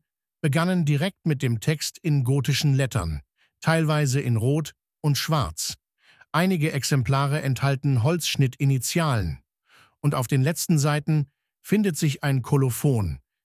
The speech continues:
mit wichtigen Angaben wie Autor, Datum und Ort der Veröffentlichung. In der Bibliothek von Carini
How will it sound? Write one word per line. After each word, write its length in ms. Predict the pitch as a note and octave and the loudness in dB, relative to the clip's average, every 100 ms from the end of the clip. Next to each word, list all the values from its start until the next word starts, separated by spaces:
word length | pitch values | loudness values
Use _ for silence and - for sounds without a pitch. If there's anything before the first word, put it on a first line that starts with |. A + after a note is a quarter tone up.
| _ | _
mit 200 | C#3+ A2+ | -2 0
wichtigen 420 | D#3 D3 D3 C#3 | 0 0 -2 0
Angaben 640 | D3 C#3+ D3 C#3+ C#3 C3+ A#2+ | 0 0 0 0 0 -2 -2
wie 240 | B2 G#2 - _ _ - | -2 -4 -8 _ _ -2
Autor, 640 | C3+ C#3+ D3+ D3 D3 C#3+ _ _ _ _ _ - | 0 0 0 0 0 -4 _ _ _ _ _ 0
Datum 560 | C3+ B2+ - C#3 C#3 - _ _ | 0 2 2 2 0 -4 _ _
und 300 | - F3+ F3 | -2 -2 0
Ort 400 | C3 B2 B2+ - _ _ - | -2 0 -2 -10 _ _ -2
der 100 | D3 | -2
Veröffentlichung. 920 | - D#3 A#2+ A#2 G#2 G#2+ G2 F#2 D2 - _ _ _ _ _ _ | 0 0 0 0 -2 -2 -2 -4 -4 -10 _ _ _ _ _ _
In 120 | D#3+ | 0
der 100 | D#3 | 0
Bibliothek 640 | C#3 C#3+ C#3 C3+ - G3+ | 2 0 0 0 -2 -4
von 180 | - C#3+ | 0 0
Carini 640 | B2 C3 C3 D3+ D#3+ E3 | 2 0 2 0 0 -2